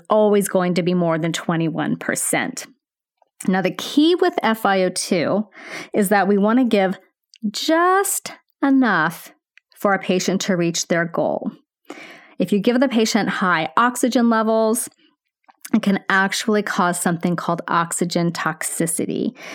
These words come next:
And that can lead to all sorts of problems like central nervous system complications. It can cause fibrotic lung tissue, which is not gonna be good for your patient. And it can cause retinopathy as well,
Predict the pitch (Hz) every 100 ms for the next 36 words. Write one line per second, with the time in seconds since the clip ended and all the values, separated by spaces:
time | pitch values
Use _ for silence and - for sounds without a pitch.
0 | - - 180 170 170 175 165 180 180 -
1 | - 180 170 170 165 - 170 170 202 220
2 | 233 240 208 185 180 180 - 170 170 170
3 | 170 165 156 147 - 156 - 151 170 196
4 | 208 - 202 - - 196 190 190 - -
5 | - - 190 185 196 - 190 - 190 185
6 | 180 185 - - 190 196 175 - 180 170
7 | 170 165 - - - - - 175 180 165
8 | 175 - 165 175 202 233 - 254 - 262
9 | 277 381 - - - - 165 160 175 175
10 | 165 175 165 170 175 - 170 175 175 175
11 | 247 240 269 - - - - 214 208 202
12 | 196 208 202 - 190 - 208 185 180 180
13 | - 202 180 196 269 370 339 - 220 208
14 | - 233 190